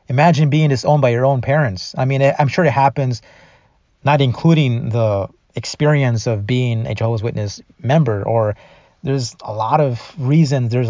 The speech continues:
there's so many families that are so dysfunctional that don't result from just church <laughs> and from belief systems and everything,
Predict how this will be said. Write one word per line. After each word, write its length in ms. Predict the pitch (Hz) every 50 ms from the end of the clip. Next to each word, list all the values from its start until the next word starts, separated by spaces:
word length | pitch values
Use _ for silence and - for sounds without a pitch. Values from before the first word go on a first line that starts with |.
| 117
there's 220 | 117 123 123 120 110
so 100 | 147 147
many 180 | 151 151 143
families 460 | 127 - - 135 139 139 139 143 135 113
that 100 | 127 120
are 100 | 113 107
so 260 | - - 139 131 127
dysfunctional 800 | 120 120 107 - - 123 127 - - 131 117 107 107 107 110 110 - - _ - - _ _ _ _ _ _ -
that 640 | 180 113 117 113 113 107 107 104 - - 220 - _
don't 380 | 135 123 123 120 123 - - _ _ _ _ _ _ _ _ -
result 500 | 135 127 110 113 127 127 117 113 123 - - -
from 560 | _ - - - 127 120 110 107 110 101 101 98
just 380 | - 120 113 101 - - -
church 460 | - - - - 123 104 - - - -
<laughs> 40 | -
and 160 | - 196 127
from 300 | - _ - 131 113 113
belief 320 | 110 120 110 110 117 113 -
systems 440 | - 117 104 - - 113 104 98
and 80 | 104 107
everything, 200 | 101 104 - _